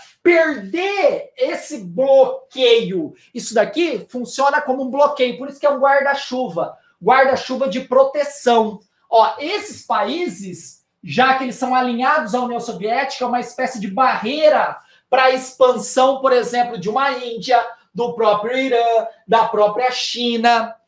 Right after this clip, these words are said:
Se você for pensar em atravessar o deserto do Cazaquistão, você vai demorar, gente, ô, muito tempo, porque é muito,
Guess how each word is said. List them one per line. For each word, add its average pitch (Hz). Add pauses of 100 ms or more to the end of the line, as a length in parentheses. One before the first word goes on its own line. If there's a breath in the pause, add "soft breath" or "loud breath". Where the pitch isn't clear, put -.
(200 soft breath)
Se -
você 240
for 339
pensar 254
em 233
atravessar 247
o 302
deserto 226
do 202
Cazaquistão, 220 (220 soft breath)
você 240
vai 254
demorar, 233
gente, 185 (300)
ô, 214
muito 254
tempo, 185
porque 240
é 254
muito, 294